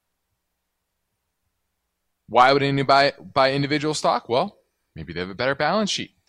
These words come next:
in aggregate. Maybe they have better growth, more consistency of their business, better management. A lot of reasons to buy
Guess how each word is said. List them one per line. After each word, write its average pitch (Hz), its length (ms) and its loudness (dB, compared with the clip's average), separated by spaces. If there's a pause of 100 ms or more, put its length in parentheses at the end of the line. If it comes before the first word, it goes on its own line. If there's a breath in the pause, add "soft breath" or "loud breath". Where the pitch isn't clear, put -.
(180)
in 120 100 -6
aggregate. 82 540 -8 (380)
Maybe 107 560 -6 (520)
they 113 200 0
have 117 380 -2
better 139 200 0
growth, 175 680 -2 (960)
more 104 160 -6
consistency 131 500 -8
of 139 40 -8
their 156 100 -2
business, 156 380 -2
better 104 200 -2
management. 165 600 -2 (1300)
A - 20 -10
lot - 140 -4
of 214 200 -8
reasons 98 400 -8
to - 80 -16
buy 87 340 -2